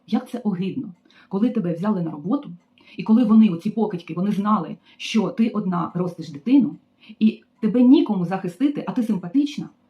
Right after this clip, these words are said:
а тобі двадцять, двадцять три роки, двадцять п'ять. А вони, скоти, даруйте,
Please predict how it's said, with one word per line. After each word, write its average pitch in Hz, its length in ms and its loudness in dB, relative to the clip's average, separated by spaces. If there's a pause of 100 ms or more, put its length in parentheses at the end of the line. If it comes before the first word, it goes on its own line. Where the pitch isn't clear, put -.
(160)
а 190 80 -4
тобі 240 200 4
двадцять, 214 380 2
двадцять 208 280 -2
три 208 120 0
роки, 202 280 -2
двадцять 175 320 -6
п'ять. 165 280 -8 (1500)
А 208 100 2
вони, 247 220 6
скоти, 185 500 -4 (540)
даруйте, 175 540 0